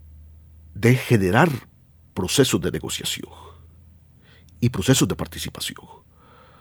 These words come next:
Porque lastimosamente en su gestión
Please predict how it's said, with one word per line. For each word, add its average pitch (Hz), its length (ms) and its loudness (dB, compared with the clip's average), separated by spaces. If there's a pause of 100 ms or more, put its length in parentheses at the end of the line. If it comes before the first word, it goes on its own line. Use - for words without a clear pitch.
(1200)
Porque 110 280 4
lastimosamente 127 800 2
en 104 60 0
su 95 140 -6
gestión 117 640 2